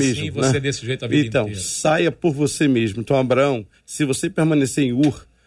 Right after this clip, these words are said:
Speaker 1: você vai carregar a paterni-, a pa-, a paternidade terrena. Eu quero construir uma outra relação dentro de você. As pessoas têm dificuldade de se liberar de vínculos, né, afetivos, emocionais, que lhes justifiquem o que elas estão fazendo hoje.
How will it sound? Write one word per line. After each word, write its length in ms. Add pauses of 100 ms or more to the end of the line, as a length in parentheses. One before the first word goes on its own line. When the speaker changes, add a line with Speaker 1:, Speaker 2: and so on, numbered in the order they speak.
(160)
Speaker 1:
você 220
vai 140
carregar 400
a 260
paterni-, 320
a 60
pa-, 220 (120)
a 40
paternidade 760
terrena. 500 (400)
Eu 100
quero 200
construir 340
uma 80
outra 200
relação 380
dentro 180
de 40
você. 400 (340)
As 140
pessoas 260
têm 140
dificuldade 680
de 80
se 160
liberar 400
de 140
vínculos, 720
né, 260 (240)
afetivos, 600
emocionais, 760 (280)
que 120
lhes 180
justifiquem 800
o 60
que 80
elas 120
estão 120
fazendo 320
hoje. 340